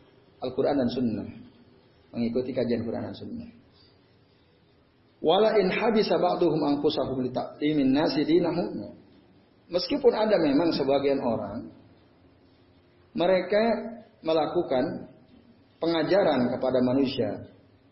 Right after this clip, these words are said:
atau mengajarkan orang-orang tentang agama mereka, tentang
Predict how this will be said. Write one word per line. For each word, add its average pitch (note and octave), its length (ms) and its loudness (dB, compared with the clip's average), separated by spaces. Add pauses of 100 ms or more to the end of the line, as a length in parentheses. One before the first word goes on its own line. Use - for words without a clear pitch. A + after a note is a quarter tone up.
(240)
atau D3+ 220 -2
mengajarkan D3 880 0 (640)
orang-orang C#3 640 0 (460)
tentang D3+ 380 -2
agama C3+ 420 0
mereka, A2+ 480 -2
tentang B2+ 400 -2